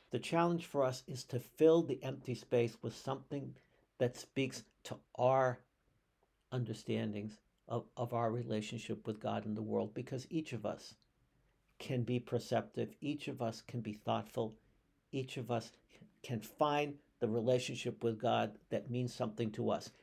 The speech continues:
Yes, guided by our tradition, but with an empty space there for us to fill with our own thoughts. So those are thoughts that I think about when I think about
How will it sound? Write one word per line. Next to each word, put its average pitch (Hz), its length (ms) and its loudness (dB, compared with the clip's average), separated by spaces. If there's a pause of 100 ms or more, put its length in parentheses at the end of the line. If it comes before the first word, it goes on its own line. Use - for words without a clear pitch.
(260)
Yes, 120 300 2
guided 127 440 4
by 131 200 6
our 120 100 6
tradition, 107 560 -2 (760)
but 135 180 2
with 117 180 -2
an 107 160 -4
empty 143 340 -4
space 123 440 0
there 110 240 2
for - 200 -10
us 110 220 -8
to 120 140 -4
fill 104 300 0
with 104 180 -6
our 98 160 0
own 95 200 -4
thoughts. - 400 -10 (1300)
So 156 140 6
those 190 240 6
are 202 60 4
thoughts 151 340 2
that 127 160 4
I 120 80 2
think 113 300 -4
about 104 460 -2
when 120 100 -2
I 113 80 -2
think 113 300 -8
about 107 320 -2